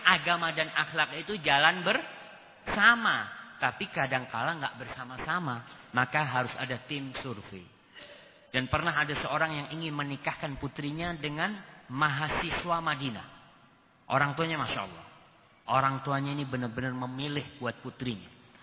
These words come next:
Dia ngomong, "Ustaz, anak ana dilamar sama fulan." Ustaz kenal sama fulan. Ana tahu. Ustaz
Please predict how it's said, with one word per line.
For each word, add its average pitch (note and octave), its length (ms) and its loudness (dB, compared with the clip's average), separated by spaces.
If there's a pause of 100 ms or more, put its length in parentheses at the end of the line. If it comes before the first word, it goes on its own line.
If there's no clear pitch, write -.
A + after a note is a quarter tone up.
(100)
Dia D3+ 160 4
ngomong, E3+ 400 0
"Ustaz, G#3+ 280 0 (1300)
anak G3+ 320 6
ana A3+ 280 8 (960)
dilamar G#3+ 520 8
sama A3 200 6
fulan." E3+ 280 2 (1400)
Ustaz G#3+ 240 4
kenal A#3+ 320 4
sama E3+ 160 2
fulan. C3+ 240 2 (120)
Ana A#3 200 6
tahu. F#3 240 4 (2250)
Ustaz A#3 200 4